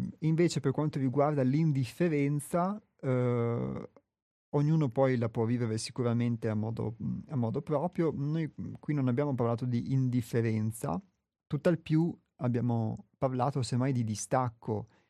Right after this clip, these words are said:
e quindi del fatto di potersi distaccare, eh, talvolta da determinate condizioni in cui, mm, se si prendono delle posizioni in un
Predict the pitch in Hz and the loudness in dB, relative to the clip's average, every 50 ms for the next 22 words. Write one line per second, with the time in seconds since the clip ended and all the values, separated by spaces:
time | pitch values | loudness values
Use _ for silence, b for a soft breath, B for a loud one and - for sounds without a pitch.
0 | b b b - 131 117 135 131 127 120 120 113 113 110 110 - 127 127 120 131 | b b b -8 -6 -2 0 2 2 4 4 2 2 0 0 0 -2 0 0 0
1 | 117 113 110 - 110 110 - 123 123 117 - - - 117 113 113 127 123 - - | -2 -2 -2 -4 -4 -2 0 -2 -2 -2 -4 -2 -2 0 0 0 0 -2 0 -2
2 | 143 127 113 - - 139 135 123 110 107 107 120 127 135 135 - - 123 117 117 | -4 -4 -2 -2 0 0 0 2 0 0 0 -2 -2 -2 -2 -4 -4 -4 -2 -4
3 | 110 113 - 123 123 113 113 113 110 113 113 113 - 131 117 113 117 113 107 110 | -4 -2 -2 -2 0 2 2 2 2 2 0 0 0 0 0 0 0 -2 -2 -2
4 | 107 127 123 127 127 131 127 127 117 123 120 - 120 120 127 147 156 - - 143 | -2 -2 0 0 0 0 0 0 -2 -4 -4 -2 0 0 0 0 -2 -2 -2 0
5 | 139 139 151 160 165 151 - - 151 147 151 - - 160 147 139 131 131 135 135 | 2 2 2 2 0 -2 -2 -2 -2 -2 0 0 2 2 2 4 4 2 2 2
6 | 135 170 - _ _ 151 131 120 120 120 117 120 120 120 120 123 - - 151 - | 0 -2 -6 _ _ -2 0 0 0 0 0 0 -2 -2 -4 -2 -2 0 0 2
7 | - 147 131 147 170 175 165 151 139 131 127 127 123 123 117 - 131 120 123 123 | 2 2 2 2 2 4 4 4 4 4 2 2 2 0 0 0 0 0 0 0
8 | - - - 131 120 110 101 104 110 123 160 175 - b b b b b b b | -2 -2 0 0 0 2 2 0 0 0 0 -2 -4 b b b b b b b
9 | b b _ - 139 143 139 135 135 135 135 | b b _ -2 0 0 2 2 2 2 2